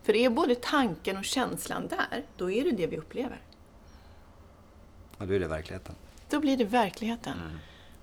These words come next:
Speaker 1: Och det är därför vi behöver bli så otroligt medvetna om vad det är vi känner och vilka värderingar vi har. För då kan vi börja skilja på det här. Kan vi inte det, så är vi liksom fast i den här karusellen.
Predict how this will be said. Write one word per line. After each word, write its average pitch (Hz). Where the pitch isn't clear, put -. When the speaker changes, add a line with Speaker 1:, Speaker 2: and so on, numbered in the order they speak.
Speaker 1:
Och 220
det 226
är 226
därför 254
vi 196
behöver 170
bli 156
så -
otroligt 160
medvetna 185
om -
vad 170
det 165
är 156
vi 143
känner -
och 185
vilka 170
värderingar 165
vi 160
har. 208
För 214
då 220
kan 240
vi 233
börja 233
skilja 247
på -
det 180
här. 160
Kan 247
vi 262
inte 214
det, 165
så -
är 202
vi 175
liksom 180
fast -
i -
den 175
här 175
karusellen. 175